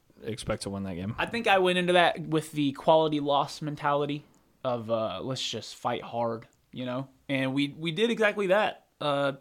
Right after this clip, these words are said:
Speaker 2: so that's a loss that wasn't a surprise. Certainly heartbreaking, but what's new?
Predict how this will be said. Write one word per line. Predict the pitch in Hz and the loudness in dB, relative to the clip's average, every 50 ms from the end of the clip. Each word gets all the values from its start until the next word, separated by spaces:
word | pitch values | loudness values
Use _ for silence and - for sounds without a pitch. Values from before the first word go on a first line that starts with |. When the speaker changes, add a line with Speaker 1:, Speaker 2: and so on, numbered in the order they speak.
| _ - | _ -14
Speaker 2:
so | - - 160 143 139 | -2 0 0 2 2
that's | 131 156 185 220 220 233 | 4 4 4 6 6 4
a | |
loss | 208 180 160 151 156 160 - - | 4 6 6 6 4 2 2 0
that | 160 147 139 - - _ _ | 0 0 0 -2 -6 _ _
wasn't | 151 147 147 160 160 156 147 160 156 151 156 _ _ _ - - - - - _ - | -12 -2 0 0 0 2 0 0 -2 -2 -6 _ _ _ -20 -20 -20 -20 -20 _ -6
a | 156 | -4
surprise. | - 170 135 - 143 127 123 120 139 170 | -4 -4 0 2 4 4 6 4 4 2
Certainly | - - 202 196 185 175 165 | 6 8 8 8 8 6 10
heartbreaking, | 156 151 147 131 143 143 143 143 220 214 | 10 10 10 10 8 4 4 4 2 4
but | 175 170 | 4 4
what's | 147 131 120 117 - 123 | 4 4 2 2 2 0
new? | 123 117 151 233 | 0 0 0 -4